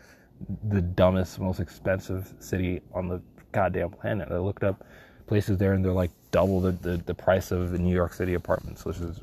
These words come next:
ridiculous. How do you, so, <clears throat> um, so yeah.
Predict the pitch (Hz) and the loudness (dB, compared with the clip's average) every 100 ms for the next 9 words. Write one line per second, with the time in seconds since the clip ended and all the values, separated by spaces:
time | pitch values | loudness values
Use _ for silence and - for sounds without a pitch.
0 | - 85 - 92 - 92 80 - - 101 | -8 -10 -6 -6 -4 -4 -6 -8 -4 -2
1 | 92 - - - - - - - - - | -4 -8 -20 -20 -20 -20 -20 -20 -20 -20
2 | - - - - - - 87 82 - - | -20 -20 -20 -20 -6 4 4 4 0 -10
3 | - - - 214 269 - - 113 107 - | -20 -20 0 4 6 6 4 2 -6 -16
4 | _ _ _ _ _ - _ - - - | _ _ _ _ _ -20 _ -20 -20 -20
5 | - - 107 107 101 98 90 87 _ _ | -12 2 4 6 6 2 0 -4 _ _
6 | _ - - 101 92 | _ -10 0 2 2